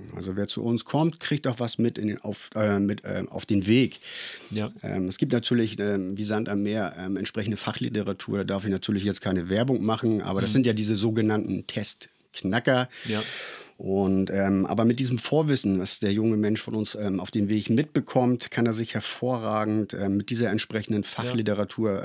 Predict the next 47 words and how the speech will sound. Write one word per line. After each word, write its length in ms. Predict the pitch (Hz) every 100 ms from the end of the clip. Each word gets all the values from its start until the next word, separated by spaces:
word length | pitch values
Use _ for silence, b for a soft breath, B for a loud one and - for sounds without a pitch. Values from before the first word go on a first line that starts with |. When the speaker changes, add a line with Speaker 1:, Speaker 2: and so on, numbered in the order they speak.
| 101
Speaker 1:
ähm, 240 | 104 95
ja, 300 | 104 104 95 90 B B -
besser 200 | 110 107
vorbereiten 500 | 123 123 113 107 110
und 60 |
auch 100 | 110
vor 160 | - 120
allen 400 | 113 - 98 123
Dingen 160 | 117 104
das 140 | -
Lernen 300 | 113 120 107
für 120 | -
sich 160 | 107 104
besser 340 | 104 101 92 92
eingrenzen, 720 | 101 113 104 92 107 87 80
Speaker 2:
Ja, 40 |
Speaker 1:
ne? 80 | 85
Speaker 2:
ja. 80 | 107 - _ _ _
Ja, 180 | - 127
ich 120 | 143
fand 180 | - 147
das, 180 | 131 -
äh, 100 | 113
insgesamt 540 | 113 127 - 110 127 214
auch 120 | 143
beeindruckend, 840 | - 143 131 123 98 127 123 120 110
also 160 | 113
auch 160 | - 120
in 80 | 120
den, 200 | 110 117
äh, 100 | 104
vorangegangenen 640 | 123 123 127 113 113 110
Podcasts, 360 | 101 127 123 -
also 160 | 113
immer 180 | 104 110
wieder 200 | 110 110
zu 160 | 117 107
hören, 240 | 113 113
also 160 | 104 104
wie, 640 | 101 104 120 147 160 175 -
wie 300 | 123 120 120
wirklich 400 | 117 139 117 -
gut 320 | - 135 160 -
eure 320 | 127 127 123
Portale 560 | - 113 - 120 123
auch 140 | - 120
funktionieren, 800 | 123 117 - 101 113 143 147